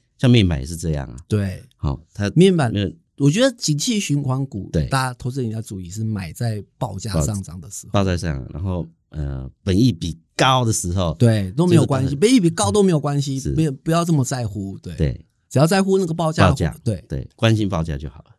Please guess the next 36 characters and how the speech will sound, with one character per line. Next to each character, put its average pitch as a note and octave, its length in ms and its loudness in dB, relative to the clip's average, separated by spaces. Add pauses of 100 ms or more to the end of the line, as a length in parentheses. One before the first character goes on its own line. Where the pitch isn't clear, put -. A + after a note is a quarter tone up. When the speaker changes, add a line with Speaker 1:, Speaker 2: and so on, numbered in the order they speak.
(140)
Speaker 1:
对。 G#2+ 80 -8
Speaker 2:
对， G2+ 300 0 (160)
那 A#3 120 2
我 C3+ 160 2
要， E3+ 140 -2 (320)
呃， A#2+ 340 2
我 A#2 160 -2
要 E3+ 100 0
插 D#3 220 -8
个 B2+ 100 -6
话， B2 220 -8
因 G#3 160 0
为 G3+ 240 -2
现 - 180 -4
在 F3 60 0
是 E3+ 140 -2
资 C3+ 260 -2
金 B2 260 -2
行 G2 160 -8
情， - 200 -16 (480)
因 G3 100 6
为 E3 260 4
之 F#3 200 -8
前 B2 200 2
有 F2+ 80 0
个 G2 140 -4
投 F#2+ 180 -12
资 G#2+ 140 -10
人 F#2 80 -4 (120)
问 G2 100 -6
我， E2 80 -10 (840)
对， A#2+ 160 4
他 B2 120 2
就 D#3 80 0
说 D#3+ 160 -6 (100)
：“啊， C#3 160 -6